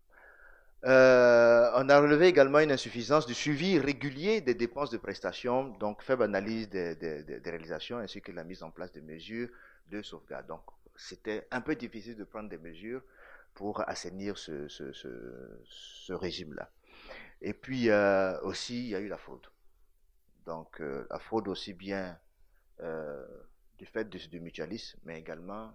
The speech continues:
du prestataire, qui lui retenait par devers lui des cartes, de, ou fait des, des photocopies de certaines cartes et qui tirait à souhait des, des bons de prise en charge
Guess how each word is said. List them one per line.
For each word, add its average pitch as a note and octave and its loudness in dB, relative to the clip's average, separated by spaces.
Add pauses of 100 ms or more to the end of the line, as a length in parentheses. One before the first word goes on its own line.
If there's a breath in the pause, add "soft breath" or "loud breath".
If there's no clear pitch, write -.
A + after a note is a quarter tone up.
(100)
du F2 -20
prestataire, C#2 -16 (760)
qui F#2 -14
lui A2 -6
retenait G2+ -6
par F2 -6
devers F#2+ -8
lui F#2+ -12
des D2+ -12
cartes, - -10
de, E2 -12
ou G#2 -14
fait A2+ -12
des, A#2 -2
des A2+ -2
photocopies A2 -12
de F#2 -12
certaines G2+ -14
cartes - -8 (520)
et F#2 -14
qui G2+ -20
tirait G#2+ -8
à G2 -4
souhait G2+ -8 (160)
des, D#2+ -10 (180)
des F#2+ -10
bons G#2+ -12
de F#2+ -12
prise F2+ -16
en D2+ -16
charge G2+ -12